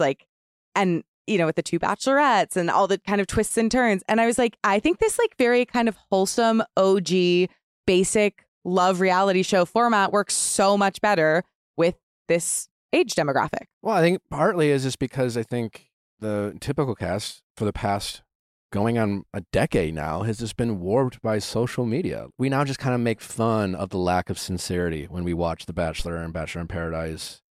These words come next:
Speaker 2: and Love is Blind. Love is Blind a-, seems a little bit more genuine, but, like, there's just such a social media playback, playbook of influencing that it's just,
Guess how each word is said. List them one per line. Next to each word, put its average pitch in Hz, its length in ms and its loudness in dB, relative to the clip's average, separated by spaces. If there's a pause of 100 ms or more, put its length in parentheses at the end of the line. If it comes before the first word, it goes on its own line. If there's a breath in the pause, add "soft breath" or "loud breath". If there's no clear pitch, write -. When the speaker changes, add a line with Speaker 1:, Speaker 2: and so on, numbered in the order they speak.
(160)
Speaker 2:
and 90 120 -4
Love 87 160 -2
is 87 120 -4
Blind. 80 560 -6
Love 139 260 2
is 131 80 0
Blind 104 520 0
a-, 98 260 -6
seems 101 240 -2
a 90 40 -2
little 92 300 -2
bit 120 120 0
more 127 180 0
genuine, 143 560 -2
but, 117 180 -2
like, 104 160 -4
there's 101 180 -4
just 107 200 -4
such 113 240 -2
a 104 180 0
social 104 560 -2
media 98 340 0
playback, 95 560 -2 (320)
playbook 101 360 -2
of 90 160 -8
influencing 95 720 -4
that 90 180 -2
it's 87 140 -12
just, - 340 -6